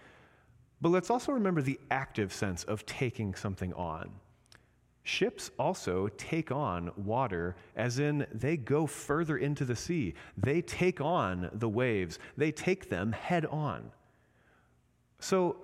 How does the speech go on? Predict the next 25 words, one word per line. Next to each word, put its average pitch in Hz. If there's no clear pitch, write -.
if -
we're 214
talking 208
about 180
spiritual 170
disciplines, 90
does 135
it 160
sound 175
like, 127
"Oh, 131
I'm 113
taking 143
on 123
water 107
that's 107
gonna 98
fill 131
up 127
the 104
hole 107
and 98
make 107
me 95
slower"? 120